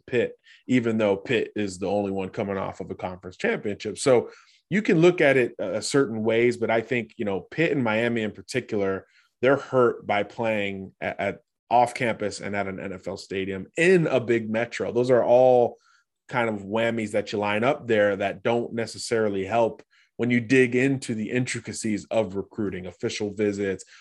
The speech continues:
all of those things that really make or break some of these pitches. That is, that is not something that is being sold, right? If you're Pitt, are you,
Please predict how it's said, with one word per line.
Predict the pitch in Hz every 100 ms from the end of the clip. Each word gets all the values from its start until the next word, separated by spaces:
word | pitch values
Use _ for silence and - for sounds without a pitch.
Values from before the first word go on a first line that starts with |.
| _
all | - 123 113
of | 98
those | 110 113 113
things | - 107 101 95
that | 104 110
really | 135 131
make | 117 117 113 113
or |
break | 92 101 127 131
some | - 117
of | 110 90
these | 92 -
pitches. | - 143 - 104 101 - _ -
That | 117 117
is, | 104 92 - _ _ _ - -
that | 180
is | 160
not | 160 143
something | 143 123 117
that | 107
is | 104
being | 107 95 -
sold, | - 101 57 -
right? | 87 101 104
If | 110 -
you're | 135 139
Pitt, | - 123 -
are | 110 110
you, | 120 117